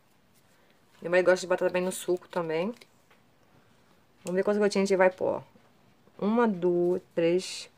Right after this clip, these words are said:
quatro, cinco, seis, sete, oito, nove, dez, onze, doze, treze, quatorze, quinze, dezesseis, dezessete, dezoito, dezenove, vinte e um, vinte e dois, três, vinte e quatro, vinte e cinco, vinte e seis, vinte e sete, vinte e oito, vinte e nove, trinta, trinta e um, trinta e dois, trinta e três, trinta e quatro,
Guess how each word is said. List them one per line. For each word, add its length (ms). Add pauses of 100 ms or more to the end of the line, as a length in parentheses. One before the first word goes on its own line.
quatro, 560
cinco, 420
seis, 300
sete, 320
oito, 180
nove, 300 (140)
dez, 440 (580)
onze, 300
doze, 240
treze, 200
quatorze, 340
quinze, 300
dezesseis, 240
dezessete, 240
dezoito, 440 (1700)
dezenove, 320
vinte 240
e 60
um, 20
vinte 140
e 20
dois, 220
três, 240
vinte 280
e 40
quatro, 220
vinte 100
e 20
cinco, 260
vinte 120
e 20
seis, 280
vinte 80
e 20
sete, 200
vinte 140
e 60
oito, 140
vinte 80
e 20
nove, 240
trinta, 180
trinta 180
e 40
um, 80
trinta 80
e 40
dois, 140
trinta 100
e 60
três, 160
trinta 160
e 40
quatro, 340